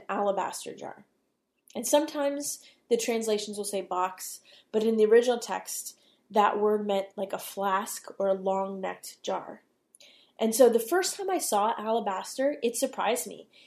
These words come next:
It was dense and hard. It kind of felt like marble. And I have this alabaster ball that I keep on my desk, and it reminds me of this story, actually. But I like to pick it up and hold it, and it's heavy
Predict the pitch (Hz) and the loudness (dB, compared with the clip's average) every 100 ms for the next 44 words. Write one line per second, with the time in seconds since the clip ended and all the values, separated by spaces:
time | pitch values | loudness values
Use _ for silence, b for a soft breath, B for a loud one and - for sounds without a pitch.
0 | B B 247 226 214 202 - 214 240 - | B B 2 4 4 2 0 0 0 -4
1 | 220 196 - 190 208 214 - 220 233 220 | -4 -4 0 2 0 -2 -6 -6 -4 -2
2 | 202 196 196 190 190 185 - 233 - _ | 0 -2 -2 -2 -2 -2 -6 -10 -14 _
3 | _ b b b b 226 233 254 262 233 | _ b b b b -2 0 0 0 0
4 | 220 220 214 220 233 208 196 - 190 190 | 0 0 2 4 4 4 2 -2 -6 -2
5 | 170 180 226 220 196 196 220 196 196 180 | 0 2 2 0 0 -2 -6 -4 -4 -4
6 | 180 185 214 - - _ - 208 202 208 | -8 -8 -8 -14 -16 _ -4 -2 -2 -2
7 | 196 196 214 208 185 185 180 - 196 185 | -2 -2 -4 -6 -8 -10 -12 -10 -6 -6
8 | 185 - 208 202 - - - - - 190 | -6 -6 -4 -4 -4 -6 -8 -8 -10 -12
9 | - 202 214 - - B B B B 226 | -10 0 0 0 -6 B B B B 6
10 | 254 254 - 233 226 196 - - _ _ | 6 4 -4 -2 0 0 -2 -8 _ _
11 | _ 208 196 196 190 220 262 - _ _ | _ -8 -4 -4 -2 -4 -4 -8 _ _
12 | _ _ _ _ _ _ _ _ - 233 | _ _ _ _ _ _ _ _ -2 0
13 | 220 220 - - 220 220 - - | 0 -2 -4 0 0 0 -12 -20